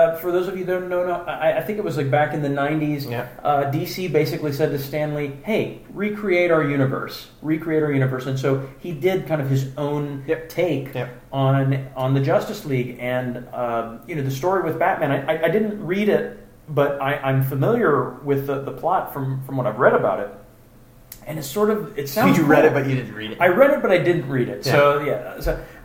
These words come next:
Speaker 1: it, but it's, it's, it has this really cool kind of Count of Monte Cristo sort of flavor to it. Like, uh, you know, Batman was this man who was wrongfully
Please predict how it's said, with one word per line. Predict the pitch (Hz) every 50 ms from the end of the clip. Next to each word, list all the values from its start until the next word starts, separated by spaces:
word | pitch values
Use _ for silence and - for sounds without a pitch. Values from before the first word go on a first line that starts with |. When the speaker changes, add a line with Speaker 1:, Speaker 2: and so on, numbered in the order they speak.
| - -
Speaker 1:
it, | - - - - - 247 254 240 190
but | - 285
it's, | 285 - -
it's, | 269 233 240 233 233 - - -
it | 202 208 208
has | 254 320 330 330 -
this | 233 - -
really | 160 160 170 214 247 254 254 247 247
cool | - - 214 240 240 226 214 202 202
kind | - 185 185 185 170
of | 143 131 131 - - - -
Count | - - 202 208 202 202
of | 175 151 151
Monte | 143 156 170 165 - 165 139 -
Cristo | - 170 170 - - - - 160 139 131 123 - -
sort | - - - 156 143 135 135
of | 123 113 - - -
flavor | - - - 139 135 139 139 135 131 123 -
to | - 113 104 98
it. | 101 -
Like, | 131 127 127 - - - - - - - - -
uh, | 127 123 120 113 110 107 - - - - - -
you | - -
know, | 147 131
Batman | 135 151 170 185 - - 180 170 165 160 151
was | 147 139 131 - - - -
this | 127 139 135 135 135 -
man | 151 151 160 156
who | 139 139
was | 127 123
wrongfully | 120 123 127 147 160 160 - - 165 160 160 156 151 147 151 151 -